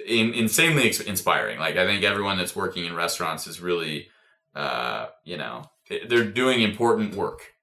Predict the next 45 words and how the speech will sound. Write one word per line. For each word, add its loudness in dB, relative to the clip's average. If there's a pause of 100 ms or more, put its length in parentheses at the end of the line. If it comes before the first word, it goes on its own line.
Um, -2 (220)
you -6
know, -2
you've -4
seen 0
anxiety 2
and, -4
and -8
depression 2
go 4
up 4
in -2
the 0
last 0
year, 2
and -4 (340)
people 4
just 2
love 4
to -8
interact 2
in -4
person -4
with -6
other -2
people. -4 (380)
And, 4
uh, 4 (220)
restaurants 4
are 4
one 0
of 0
the, 0
the 0
lifeblood 2
ways 0
that, -4
that -2
we -10
do -10
that 0
as -4
a -10
country. -6
So 0